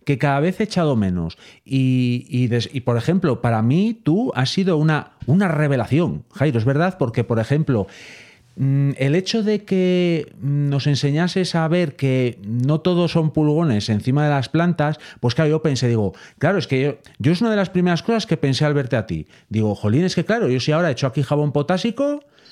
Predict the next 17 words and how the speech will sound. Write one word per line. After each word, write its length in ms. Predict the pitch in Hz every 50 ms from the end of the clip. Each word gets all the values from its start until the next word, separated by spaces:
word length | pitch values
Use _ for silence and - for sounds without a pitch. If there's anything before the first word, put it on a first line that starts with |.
| _ _ -
me 160 | - 123 127
cepillo 420 | 113 135 127 - 165 170 175 190
lo 120 | 190 190 185
bueno 180 | 190 196 202
y 40 | 208
lo 140 | 190 147 135
malo". 220 | 151 175 180 143
Entonces, 300 | 113 113 - 151 139 - - - _ - - - _ _
empecé 500 | - - 147 147 147 139 165 160 - 226
a 60 | 254 269
reducir 500 | 262 269 254 202 170 147 - 214 233 220
hasta 220 | 147 - 147 131
tal 200 | - 160 175 160
punto 260 | - 185 185 170 233
que 120 | 196 185 147
yo 80 | 165
ya, 360 | 190 226 226 202 - - -